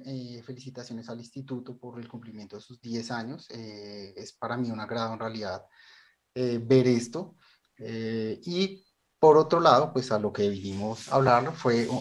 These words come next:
acerca del trabajo que se representó a Metrocol. Entonces, eh, para ello,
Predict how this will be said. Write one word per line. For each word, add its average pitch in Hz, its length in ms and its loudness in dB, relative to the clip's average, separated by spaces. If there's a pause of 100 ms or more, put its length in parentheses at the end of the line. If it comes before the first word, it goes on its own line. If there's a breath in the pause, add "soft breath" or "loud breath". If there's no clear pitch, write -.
(120)
acerca 120 460 2
del 117 240 2
trabajo 117 340 4
que 139 80 -8
se 135 140 -6
representó 120 600 -4
a - 40 -2
Metrocol. 139 520 -4
Entonces, 113 840 -4
eh, 117 220 -4
para 123 280 6
ello, 127 380 2